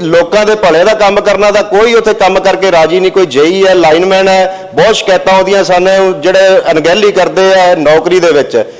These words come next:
ਤਾਂ ਮੈਂ ਮੰਤਰੀ ਸਾਹਿਬ ਜੀ ਨੂੰ ਪੁੱਛਣਾ ਚਾਹੁੰਦਾ ਕਿ ਮੇਰੇ ਹਲਕੇ ਦੇ ਵਿੱਚ ਜਿਹੜੇ ਮੁਲਾਜ਼ਮ ਨੇ ਬਿਜਲੀ ਦੇ, ਕ-, ਕਦੋਂ ਤੱਕ ਖੇਤਾਂ ਦੇ ਵਿੱਚ ਜਾਣਗੇ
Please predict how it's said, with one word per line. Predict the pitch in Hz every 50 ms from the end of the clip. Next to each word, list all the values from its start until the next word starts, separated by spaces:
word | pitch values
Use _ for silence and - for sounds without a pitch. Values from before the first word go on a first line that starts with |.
| - - - -
ਤਾਂ | 175 185 196 202 208 202
ਮੈਂ | 196 185 180 190 202 208
ਮੰਤਰੀ | 208 196 180 170 170 190 196 190
ਸਾਹਿਬ | - 196 196 196 190
ਜੀ | 202
ਨੂੰ | 202 -
ਪੁੱਛਣਾ | 185 165 180 180 190 190
ਚਾਹੁੰਦਾ | 190 190 190 190 208 208 208 202 196 - - - - - -
ਕਿ | 175 208
ਮੇਰੇ | 202 185 180 180 196 196
ਹਲਕੇ | 170 165 156 151 156 196 202 196
ਦੇ | 202 196
ਵਿੱਚ | 175 180 185 185 - 196 208 202 196 196 190 185 185 - - - - - - -
ਜਿਹੜੇ | 117 123 170 175 190 214 214 202
ਮੁਲਾਜ਼ਮ | 190 185 165 156 151 151 156 180 185 190
ਨੇ | 196 196 180
ਬਿਜਲੀ | 175 165 170 175 185 196
ਦੇ, | 170 190 190 185
ਕ-, | 190 190 -
ਕਦੋਂ | - - - - 175 175 208 220
ਤੱਕ | 214 220 208 214
ਖੇਤਾਂ | 208 - 185 175 - 196 190
ਦੇ | 185 196
ਵਿੱਚ | 190 190 190 156
ਜਾਣਗੇ | 147 160 160 165 185 196 190 185 196 196 196 190